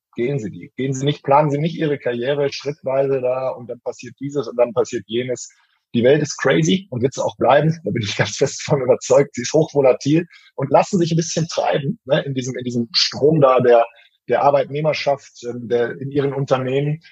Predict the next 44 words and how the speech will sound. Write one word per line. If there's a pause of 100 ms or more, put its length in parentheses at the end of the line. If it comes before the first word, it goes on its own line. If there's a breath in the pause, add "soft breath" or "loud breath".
(200 soft breath)
Und
wenn
Sie
Chancen
sehen, (260)
packen
Sie
Ihr
Herz
und,
und
gehen
Sie
diesen
Weg.
Ich
glaub,
das
ist
der,
der,
der, (140)
der
Tipp
Nummer
eins,
weil (100)
viele,
ich
kenn
viele
Leute,
die (260)
erfolgreich
geworden
sind (340 loud breath)
und
die
allermeisten
davon, (460 soft breath)
ähm,
haben
diese,
diese,